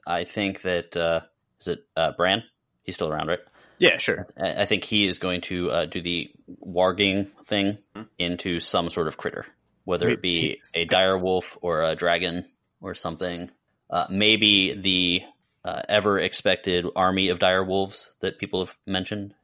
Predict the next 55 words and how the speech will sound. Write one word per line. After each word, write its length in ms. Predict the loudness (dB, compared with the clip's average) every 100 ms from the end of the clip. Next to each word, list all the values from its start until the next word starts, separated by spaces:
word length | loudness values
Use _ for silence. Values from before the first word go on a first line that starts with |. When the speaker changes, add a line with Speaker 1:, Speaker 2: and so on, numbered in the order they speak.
| _
Speaker 1:
in 80 | -2
Speaker 2:
Yes. 80 | 0
Speaker 1:
the 40 | 0 -4
past. 140 | -10 -16
I 40 |
would 120 | -14
think 160 | -10 -6
that'd 140 | -4
be 80 | -2
Speaker 3:
Okay. 60 | -4
Speaker 1:
kinda 120 | -4
neat. 220 | -6 -10 _ _ -14
Speaker 3:
Okay. 280 | -10 -10 -12 _ _ -4
Speaker 1:
So 120 | 2
I 40 |
don't 80 | 4
know 60 | 4
if 60 |
that's 160 | 4 0
a 40 |
twist 360 | 0 2 2 0
'cause 200 | -8 -2
I, 220 | 0 0 -2
I've 240 | -6 -6 _ _ -20 _ -10
heard 260 | -6 -6 -6
some 120 | -12
people 180 | -8 -2
talk 260 | 0 0
about 160 | -4 -4
it, 80 | -4
but, 220 | -6 -8 _ _ _ -8
um, 440 | -4 -4 -6 -14 -12 -6
I'm 80 |
trying 160 | 0 0
to 40 |
think 120 | 0 0
of 80 |
one 120 | 2 2
with 100 | 2
Arya, 400 | 2 2 0 -2
but 300 | -4 -6 -10 _ _ _
may-, 140 | -4 -2
maybe 480 | 2 2 4 4 4
a 100 | 0
sweet, 440 | 0 2 2 2
sweet, 380 | 0 2 2 2
uh, 220 | 4 4 6
Arya 440 | 4 4 6 6
and 260 | 6 2 2
Hot 280 | 2 2 4
Pie, 420 | 6 8 6 6
uh, 180 | 4 4
love 180 | 2
triangle. 420 | 4 2 2 -2 -8 _ _ _ -8
Speaker 3:
<laughs> 920 | -6 -4 -6 -6 -6 -4 -4 -4 0